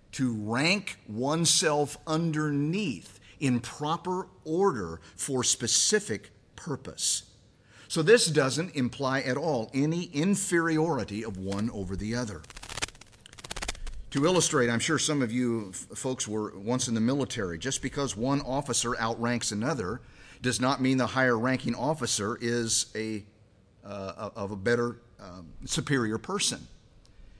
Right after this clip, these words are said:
In fact, I have met many, many enlisted personnel in my lifetime, and I have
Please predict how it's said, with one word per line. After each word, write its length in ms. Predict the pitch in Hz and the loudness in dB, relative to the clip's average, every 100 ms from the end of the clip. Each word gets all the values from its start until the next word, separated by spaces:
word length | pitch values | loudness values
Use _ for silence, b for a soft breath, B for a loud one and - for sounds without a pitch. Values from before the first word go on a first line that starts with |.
| b b b | b b b
In 100 | 95 | -4
fact, 340 | 143 143 131 | 2 4 4
I 200 | 117 135 | 2 2
have 260 | 131 113 92 | 2 0 0
met 260 | 127 123 107 | 0 -2 0
many, 460 | 110 151 113 95 104 | 2 4 2 -2 -6
many 540 | 107 147 165 117 110 | 0 2 4 2 0
enlisted 640 | 107 107 139 156 - 104 | -6 -2 2 2 0 -6
personnel 600 | - 131 - 117 143 147 101 | -6 -4 -4 -2 -2 -2 -4
in 100 | 95 | -6
my 140 | 92 | -6
lifetime, 720 | 90 95 - 104 113 151 165 B B B B | -8 -8 -10 -6 0 0 0 B B B B
and 240 | - 107 117 | -2 0 2
I 200 | 131 127 | 2 2
have 280 | 123 104 | 0 -2